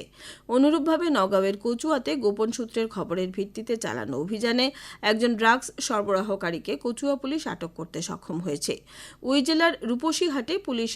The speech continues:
নেশাজাত সামগ্রী থাকা পাঁচটি কন্টেইনার সহ দুজন সরবরাহকারী গ্রেপ্তার করেছে।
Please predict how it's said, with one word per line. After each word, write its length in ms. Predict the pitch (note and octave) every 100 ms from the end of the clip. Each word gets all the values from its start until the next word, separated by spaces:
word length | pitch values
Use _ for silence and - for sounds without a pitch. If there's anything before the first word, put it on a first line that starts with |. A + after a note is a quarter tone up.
| -
নেশাজাত 460 | G#3+ A3 D#4 D#4 D#4
সামগ্রী 460 | D4+ G3 F3+ G3+ F3+
থাকা 260 | G#3 - C#4+
পাঁচটি 440 | C#4 F3+ - F#3+
কন্টেইনার 540 | F#3 E3+ F3+ F3+ E3
সহ 200 | E3+ - A#3+ B3+ - - -
দুজন 340 | G#3 A3+ A3+ G#3+
সরবরাহকারী 600 | A3+ G3+ G#3 A#3 A#3+ A#3+ B3 D4+ D4+
গ্রেপ্তার 360 | F#3 D#3 D#3 D3+
করেছে। 380 | C#3+ D3+ -